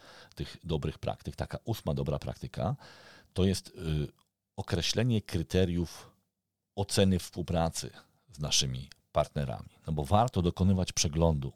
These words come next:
y, tego programu partnerskiego, oceniając, czy on idzie w dobrą stronę.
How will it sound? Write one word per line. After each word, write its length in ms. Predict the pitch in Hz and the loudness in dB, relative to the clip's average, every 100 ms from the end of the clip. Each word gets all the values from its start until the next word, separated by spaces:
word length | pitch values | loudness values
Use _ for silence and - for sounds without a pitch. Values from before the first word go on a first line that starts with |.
| _ _ _ _ - | _ _ _ _ -8
y, 140 | 67 | -8
tego 380 | - 69 65 67 | -4 -4 -2 -4
programu 420 | - 78 76 71 | -2 -2 0 -2
partnerskiego, 840 | 69 69 71 - - 67 65 98 - - - - _ _ _ - | -4 -6 -6 -8 -6 -6 -4 -4 -6 -14 -20 -20 _ _ _ -4
oceniając, 640 | 104 95 78 71 98 - | -2 0 0 0 0 -2
czy 240 | - 101 101 | -2 0 2
on 100 | 104 | 2
idzie 180 | 92 98 | 0 0
w 40 | |
dobrą 300 | 98 90 98 | 0 0 0
stronę. 420 | - 98 65 53 | -2 -4 -4 -6